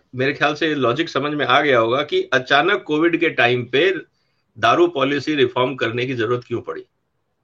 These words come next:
ये बहुत उच्च विचार थे,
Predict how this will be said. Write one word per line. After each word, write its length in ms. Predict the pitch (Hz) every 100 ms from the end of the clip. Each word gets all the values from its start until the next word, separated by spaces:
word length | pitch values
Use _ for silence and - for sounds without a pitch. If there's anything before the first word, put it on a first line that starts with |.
| _ _ _ _ _ _ 117
ये 140 | 180
बहुत 360 | 220 190 233 _ _ _ _ _
उच्च 200 | 233 247
विचार 380 | 135 127 87 80
थे, 40 | -